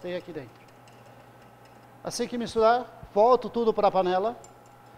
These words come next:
e ao mesmo tempo segue aqui fervendo e não parar de mexer. Esse creme,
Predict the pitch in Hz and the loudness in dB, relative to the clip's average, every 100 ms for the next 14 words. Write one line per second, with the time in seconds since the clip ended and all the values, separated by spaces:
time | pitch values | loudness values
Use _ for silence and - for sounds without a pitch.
0 | - - - 214 220 208 233 233 214 214 | -20 -20 -6 6 6 8 6 6 4 -2
1 | - 196 180 170 165 - - 220 220 196 | 2 0 0 -4 -8 -8 0 2 2 0
2 | - 185 - 202 165 185 196 226 233 - | -2 -6 -6 -6 -4 -6 -6 -10 -12 -20
3 | - - - - - - - - - - | -20 -20 -20 -20 -20 -20 -20 -20 -20 -20
4 | - - - - - - - - - - | -20 -20 -20 -20 -20 -20 -20 -20 -20 -20
5 | - - - - - - - - - 214 | -20 -20 -20 -20 -20 -20 -20 -20 -16 -6
6 | 226 254 240 233 233 233 220 185 190 131 | 0 2 4 6 6 4 -4 -4 -4 -8
7 | - - - - - 226 254 262 269 226 | -10 -20 -20 -20 -6 2 2 2 -4 0
8 | 196 190 220 | 2 0 -4